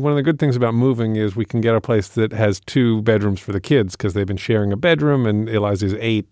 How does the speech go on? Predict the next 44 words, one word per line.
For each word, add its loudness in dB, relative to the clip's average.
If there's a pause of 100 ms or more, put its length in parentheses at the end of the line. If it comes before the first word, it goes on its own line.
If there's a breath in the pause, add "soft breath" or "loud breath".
and -6
she's, -6
like, -4
quite, -2
she's -12
been -4
very 2
patient, 0
but -6
quite -2
reasonably. -2
She's -8
like, -4
"I -4
don't -6
wanna -4
share -4
a -2
bedroom 0
with -2
my 0
little -2
brother 0
anymore." 0 (380 loud breath)
Uh, 4
so 0
instead 0
of 2
having 2
one 2
quite -4
large 2
bedroom 0
for -2
them, -2
we're -4
gonna -2
have -2
two -2 (120)
quite -4
small 2
bedrooms 0
for -2
them. 0